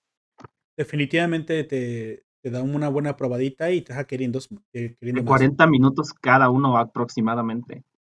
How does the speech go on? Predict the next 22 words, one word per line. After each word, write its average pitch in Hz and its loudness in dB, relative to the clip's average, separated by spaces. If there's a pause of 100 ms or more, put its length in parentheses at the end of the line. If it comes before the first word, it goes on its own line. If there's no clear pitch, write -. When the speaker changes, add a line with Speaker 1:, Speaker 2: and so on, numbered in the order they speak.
(400)
Speaker 1:
Mira, 190 8
Life 196 4
in 208 4
a 196 2
Bow 185 2
toca 185 -2
un, 180 -6 (140)
un, 160 -4
en 120 -4
el 120 -6
chat 139 -4
un 147 -4
punto 139 -2
interesante. 117 -6
Dice 123 -4
que 120 -6
la 120 -6
construcción 123 -10
de 165 -4
los 156 -4
personajes 127 -10
es - -8